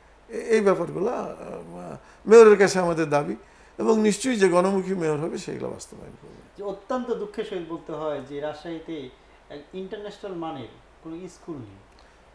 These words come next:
Speaker 1: হ্যাঁ, এই জিনি-, এই, এই জিনিসগুলা
Speaker 2: এই
Speaker 1: তৈরি
Speaker 2: সিটি
Speaker 1: করা
Speaker 2: ক-, এ-,
Speaker 1: দরকার।
Speaker 2: এমনকি সিটি কর্পোরেশন নিজস্ব কোনো স্কুল নেই?
Speaker 1: নাই। তো এগুলো করা দরকার, হ্যাঁ?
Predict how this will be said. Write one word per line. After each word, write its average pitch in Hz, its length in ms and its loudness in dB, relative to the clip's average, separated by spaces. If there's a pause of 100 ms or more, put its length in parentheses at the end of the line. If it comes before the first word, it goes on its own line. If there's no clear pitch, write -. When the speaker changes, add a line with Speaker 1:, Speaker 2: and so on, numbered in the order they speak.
Speaker 1:
হ্যাঁ, 147 200 -2
এই 208 200 0
জিনি-, 226 220 -2
এই, 220 160 0
এই 214 340 0
জিনিসগুলা 208 520 2 (440)
Speaker 2:
এই 240 120 -2
Speaker 1:
তৈরি 370 160 8
Speaker 2:
সিটি - 120 2
Speaker 1:
করা 170 140 6
Speaker 2:
ক-, - 80 2
এ-, - 20 2
Speaker 1:
দরকার। 233 200 2
Speaker 2:
এমনকি 254 340 -2
সিটি 277 200 -8
কর্পোরেশন 269 440 -4
নিজস্ব 247 380 -10
কোনো 247 260 -10
স্কুল - 260 -16
নেই? 123 420 -12
Speaker 1:
নাই। 131 160 2 (580)
তো - 160 2
এগুলো 196 280 2
করা 180 240 0
দরকার, 139 400 -4 (160)
হ্যাঁ? 220 200 -14